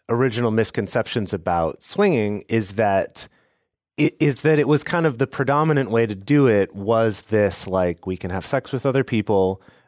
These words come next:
either together or separately or however we do that. But it's like,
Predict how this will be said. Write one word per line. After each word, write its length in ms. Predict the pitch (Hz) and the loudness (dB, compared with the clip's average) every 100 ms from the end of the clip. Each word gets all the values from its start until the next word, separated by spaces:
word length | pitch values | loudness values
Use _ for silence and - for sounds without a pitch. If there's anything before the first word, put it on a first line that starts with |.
| - | -2
either 400 | 123 120 127 110 | 0 2 2 0
together 880 | - - 110 98 135 131 127 117 - | -2 -8 -6 0 0 2 4 2 0
or 440 | 104 107 107 101 98 | 0 2 2 0 -2
separately 500 | - 139 - 110 110 | -2 -2 0 0 2
or 80 | 101 | 0
however 400 | - 139 170 160 | 0 0 2 2
we 120 | 147 | 2
do 220 | 123 120 | 2 2
that. 380 | 95 87 82 - _ _ - - | 2 0 -2 -6 _ _ -20 -6
But 140 | 139 | -2
it's 220 | 123 - 110 | -2 -2 -2
like, 500 | 113 107 101 - | 0 0 -2 -8